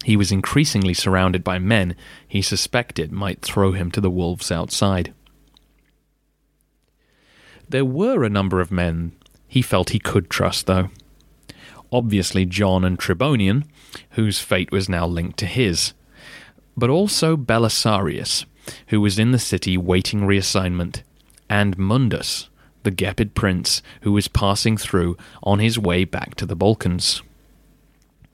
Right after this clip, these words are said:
Belisarius had his Bacellariae with him, and Mundus's retinue included a company of heruls. Between them,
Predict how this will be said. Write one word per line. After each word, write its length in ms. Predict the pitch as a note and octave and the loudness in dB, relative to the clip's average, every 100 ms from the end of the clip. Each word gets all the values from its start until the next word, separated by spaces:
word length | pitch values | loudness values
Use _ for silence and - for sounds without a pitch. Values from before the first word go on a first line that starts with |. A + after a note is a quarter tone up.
| - - - - - | -20 -20 -20 -8 0
Belisarius 760 | A#2+ A#2 A2+ G2+ G#2+ A2+ - | 2 2 2 4 4 2 0
had 220 | - G#2 | -2 0
his 200 | G2+ G2+ | 2 0
Bacellariae 920 | F#2+ G#2 G2+ G2 F#2+ F#2 F2+ F#2 F2+ F#2 | 0 -2 0 0 2 2 2 2 2 0
with 200 | F#2 F#2 | 0 0
him, 240 | G#2 C#3+ - - - - - | -2 -2 -8 -20 -20 -16 -4
and 280 | A#2 C3 A#2 | 0 2 4
Mundus's 540 | A#2 A#2+ A2+ A#2+ G#2+ | 4 2 2 0 0
retinue 480 | G2+ F2+ G2 G2 G2 | 0 0 2 2 2
included 600 | F2+ G2+ - F#2+ F#2 F#2 | 0 -2 -2 0 2 2
a 60 | |
company 520 | F#2 - F#2 F2 F2+ F2 | -2 -2 -4 -2 0 0
of 120 | F2 | -2
heruls. 760 | - G2+ G2+ F2+ F2+ - - - - _ _ _ _ _ _ _ _ _ _ - | -2 0 2 2 -2 -4 -8 -8 -20 _ _ _ _ _ _ _ _ _ _ -2
Between 460 | A2+ - F3+ F#3+ | 0 2 2 4
them, 300 | G#2+ F#2+ F#2+ | 4 2 0